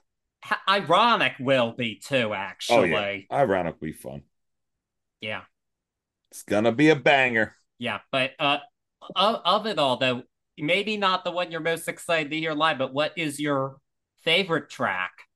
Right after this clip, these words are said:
Speaker 1: You
Speaker 2: My
Speaker 1: have to
Speaker 2: fav-
Speaker 1: remember to do those. <laughs>
Speaker 2: No, I f-, that's true. That's true. We're, we're, we're breaking the curse here. My favorite track on this album, for me, has to be You Oughta Know. I, I can't
Speaker 1: I
Speaker 2: get around that.
Speaker 1: mean
Speaker 2: And, you know, I try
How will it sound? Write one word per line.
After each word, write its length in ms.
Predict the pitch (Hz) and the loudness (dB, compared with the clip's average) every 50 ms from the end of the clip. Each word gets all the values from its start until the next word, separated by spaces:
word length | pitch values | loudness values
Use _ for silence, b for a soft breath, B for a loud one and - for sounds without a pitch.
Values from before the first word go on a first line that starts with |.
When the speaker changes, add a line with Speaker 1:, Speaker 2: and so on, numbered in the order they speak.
| _ _ _ _ _ _ _ _ _ _ | _ _ _ _ _ _ _ _ _ _
Speaker 1:
You 60 | - 123 | -4 -4
Speaker 2:
My 40 | |
Speaker 1:
have 100 | 127 131 - | -4 -4 -4
to 60 | 151 | -4
Speaker 2:
fav- 60 | 135 | -2
Speaker 1:
remember 360 | 143 131 143 156 151 143 160 | -2 0 0 0 0 0 -2
to 140 | 151 156 151 | -4 -4 -4
do 240 | 135 165 170 165 151 | -4 -4 -4 -4 -2
those. 440 | 123 117 107 101 92 95 95 - - - 208 | -2 -4 -4 -4 -8 -10 -10 -8 -6 -4 -4
<laughs> 100 | - - | -2 0
Speaker 2:
No, 100 | 90 90 | 0 2
I 80 | 85 | 2
f-, 120 | 85 - - | 0 -2 -4
that's 460 | 104 90 92 101 107 98 - - - | -4 0 2 2 2 2 0 -6 -10
true. 240 | - - 143 135 110 | -6 -4 -2 -2 -2
That's 200 | 85 87 85 - | -2 -4 -6 -6
true. 240 | - - 120 117 101 | -6 -6 -4 -2 -2
We're, 160 | 87 87 87 | -2 -4 -4
we're, 280 | - 101 92 92 90 - _ b b b b - | -2 0 0 0 0 -4 _ b b b b -2
we're 120 | 110 113 | 0 0
breaking 520 | 98 87 131 151 165 160 - 160 160 151 143 | 0 2 4 4 4 4 4 4 4 4 4
the 80 | 139 | 0
curse 420 | - - - 143 135 123 110 - - | 0 0 0 0 2 2 2 -2 -4
here. 280 | - 90 82 73 73 _ _ _ _ _ | -4 -4 -4 -4 -6 _ _ _ _ _
My 160 | - 101 101 104 | -4 -2 -2 -2
favorite 420 | - - 131 127 127 123 127 123 | 0 0 2 2 2 2 0 -4
track 340 | - - 127 123 120 110 - | -4 -4 -4 -4 -4 -4 -4
on 220 | - 107 110 107 104 | -4 -4 -2 -2 -2
this 280 | 101 101 98 - - | -2 -2 -4 -4 -6
album, 500 | - 87 90 87 90 87 95 92 92 85 - | -2 0 0 0 0 -2 -4 -8 -8 -10 -10
for 180 | - - 92 | -8 -6 -4
me, 720 | 90 87 90 90 95 98 98 101 101 98 101 104 98 101 _ _ _ _ _ _ _ _ _ _ _ _ _ _ _ _ _ _ _ _ _ _ _ _ - | -4 -4 -4 -2 -2 0 0 2 2 2 2 0 -4 -8 _ _ _ _ _ _ _ _ _ _ _ _ _ _ _ _ _ _ _ _ _ _ _ _ -14
has 280 | - - 107 104 110 - | -10 -6 -6 -6 -6 -8
to 80 | - 95 | -12 -10
be 140 | - 98 | -10 -8
You 200 | 98 113 117 107 | -6 -4 -2 -2
Oughta 180 | 95 107 117 107 | -2 -2 -4 -4
Know. 360 | 98 98 127 147 139 - - - _ _ _ _ - | -4 -4 -6 -6 -6 -8 -12 -16 _ _ _ _ -12
I, 160 | 82 85 82 - - | -10 -8 -8 -6 -4
I 80 | - 87 | -6 -6
can't 260 | 85 - 123 117 107 | -4 -4 -6 -6 -6
Speaker 1:
I 60 | - | -4
Speaker 2:
get 100 | 110 107 | -4 -2
around 240 | 98 104 117 127 - 87 | 0 0 0 0 0 -2
that. 160 | 78 73 - | -2 -4 -4
Speaker 1:
mean 100 | - - | -8 -4
Speaker 2:
And, 180 | - 90 110 120 | -2 0 0 0
you 80 | 143 | 2
know, 240 | 151 156 160 165 156 | 2 4 4 6 6
I 140 | 143 139 139 | 6 4 2
try 480 | 139 - - 160 151 147 147 151 - | 2 2 0 0 2 2 0 0 -2